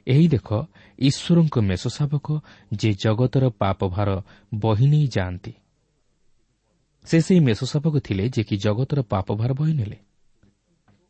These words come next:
ସେ ତାହାଙ୍କ ବ୍ୟକ୍ତିତ୍ୱ ଓ କାର୍ଯ୍ୟରେ ସେ ଈଶ୍ୱରଙ୍କ ମେଷଶାବକ ଅଟନ୍ତି। ସେ ଜଗତର ପାପଭାର ବହି ନେଇ ଯାଆନ୍ତି।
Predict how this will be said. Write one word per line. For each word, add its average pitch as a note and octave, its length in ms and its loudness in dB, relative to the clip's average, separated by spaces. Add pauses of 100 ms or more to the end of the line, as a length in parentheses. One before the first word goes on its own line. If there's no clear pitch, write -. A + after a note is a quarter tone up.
(120)
ସେ C#3+ 100 0
ତାହାଙ୍କ C#3 480 4 (540)
ବ୍ୟକ୍ତିତ୍ୱ E3 720 0 (120)
ଓ A#2 80 0
କାର୍ଯ୍ୟରେ A2+ 600 2 (340)
ସେ - 160 -4
ଈଶ୍ୱରଙ୍କ D#3+ 560 2
ମେଷଶାବକ A#2 680 -2
ଅଟନ୍ତି। - 360 -6 (1600)
ସେ A#2 140 0
ଜଗତର A2 420 2
ପାପଭାର G2 560 0
ବହି G2 260 -2
ନେଇ A#2+ 180 0
ଯାଆନ୍ତି। F#2+ 380 -10